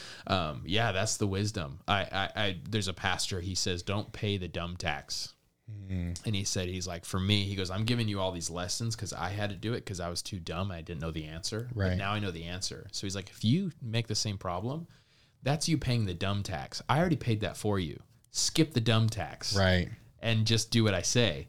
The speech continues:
Speaker 2: Yeah.
Speaker 1: You know, and so I think that shows the importance of multi-generational church, having mentors around the church, hearing, "Hey, when you're in this stage of life and this, you know, when you were, or y-, newly, uh, married, this, that, the other, when your kids
Speaker 2: Right.
Speaker 1: are about to hit, enter junior high,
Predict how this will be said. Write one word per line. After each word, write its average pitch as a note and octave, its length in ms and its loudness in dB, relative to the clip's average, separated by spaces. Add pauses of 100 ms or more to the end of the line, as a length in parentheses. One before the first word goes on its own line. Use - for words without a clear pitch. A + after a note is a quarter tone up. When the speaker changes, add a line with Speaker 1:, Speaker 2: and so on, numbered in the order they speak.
Speaker 2:
Yeah. F#2 220 2
Speaker 1:
You A2 80 6
know, A2+ 180 6
and G2+ 340 0
so A2 360 6 (140)
I B2+ 120 4
think C3 180 2
that A2+ 200 4
shows A2 440 6
the G#2 120 -2
importance F#2+ 420 -2
of F#2 80 -2
multi-generational F#2+ 840 -2
church, G#2 420 0
having F2+ 260 -2
mentors G#2+ 760 2
around G2+ 320 0
the F#2 60 -2
church, - 640 -2
hearing, G#2+ 420 -2
"Hey, B2 440 2 (480)
when A2 140 4
you're C3 140 6
in C3 80 6
this C3 140 6
stage A2 280 4
of F2+ 120 -2
life F2 400 0
and G2+ 120 -2
this, A#2+ 140 -2 (140)
you A#2+ 100 0
know, F2+ 120 0
when G2 200 -2
you A2+ 140 0
were, G#2+ 260 2
or A#2 320 4
y-, A#2+ 180 0
newly, C3 680 6
uh, G#2+ 480 2
married, A#2 480 2
this, C3+ 160 2
that, C3 220 2
the B2+ 100 4
other, G#2+ 260 2
when G2 120 4
your - 180 8
kids F2+ 60 6
Speaker 2:
Right. - 180 6
Speaker 1:
are - 20 6
about B2 200 4
to B2+ 60 0
hit, B2+ 300 0
enter B2+ 240 4
junior B2 340 2
high, A2+ 400 2